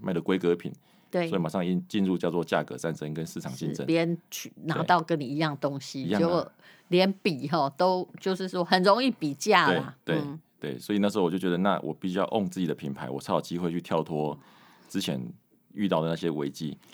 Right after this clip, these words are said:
Speaker 2: 我想问你，你现在去回想吼，
Speaker 1: 对。是。
Speaker 2: 当时三个月就关掉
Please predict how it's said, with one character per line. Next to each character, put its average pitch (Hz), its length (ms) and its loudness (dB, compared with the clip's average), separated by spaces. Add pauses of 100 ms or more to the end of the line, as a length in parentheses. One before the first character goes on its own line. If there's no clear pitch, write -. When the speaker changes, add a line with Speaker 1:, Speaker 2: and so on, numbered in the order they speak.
(320)
Speaker 2:
我 196 100 -6
想 202 180 -4
问 196 180 -4
你， 170 120 -2
你 151 140 -4
现 196 180 -6
在 185 240 -4
去 180 340 -8
回 156 300 0
想 - 240 -6 (100)
吼， 131 120 -6
Speaker 1:
对。 - 160 -16
是。 - 80 -20
Speaker 2:
当 190 180 0
时 151 200 -8
三 185 220 2
个 165 120 0
月 160 180 2
就 160 140 -2
关 160 260 0
掉 170 260 -2